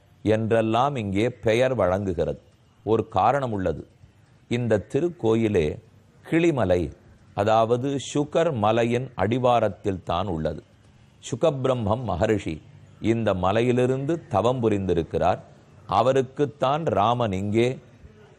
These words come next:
சின்முத்திரையோடே யோக ராமராக பத்மாசனத்தில் எழுந்தருளியிருந்து காட்சி கொடுத்திருக்கிறார்.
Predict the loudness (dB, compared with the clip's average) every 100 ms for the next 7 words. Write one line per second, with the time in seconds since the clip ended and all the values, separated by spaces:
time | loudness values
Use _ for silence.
0 | -8 -2 -2 0 -2 0 2 4 4 4
1 | 2 0 -4 -18 _ -4 2 4 4 2
2 | 2 2 2 2 4 4 0 -2 -12 _
3 | _ -4 -2 0 0 0 -2 -4 -2 -4
4 | -2 -2 0 0 0 0 2 2 0 0
5 | -2 0 0 -2 -8 -4 -4 -2 -4 -4
6 | -4 -4 -4